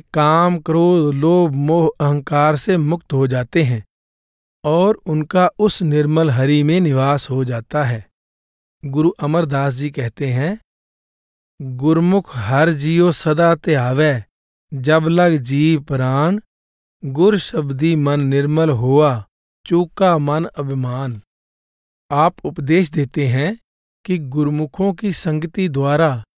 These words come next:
सारा जीवन श्वास श्वास अपनी लिव परमेश्वर के शब्द के साथ जोड़कर रखो।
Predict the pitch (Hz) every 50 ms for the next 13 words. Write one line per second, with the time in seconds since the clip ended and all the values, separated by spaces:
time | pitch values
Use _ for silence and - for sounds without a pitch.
0 | _ _ - - - - 156 156 165 170 180 175 165 127 120 131 143 143 151 156
1 | 165 151 131 117 107 _ _ _ _ _ _ _ _ _ _ _ _ _ _ _
2 | _ - - - - - 160 151 156 165 175 190 190 - - - - - 160 151
3 | 160 170 180 185 170 135 - - - _ - 147 147 _ - - 175 180 170 151
4 | 139 147 165 175 156 151 _ - 170 156 151 156 165 165 - - 208 185 165 156
5 | - 175 160 143 - - 180 175 160 156 156 - 170 160 139 - - 147 147 156
6 | 143 123 131 147 143 151 151 147 - 170 165 147 131 120 _ - - 139 135 107
7 | -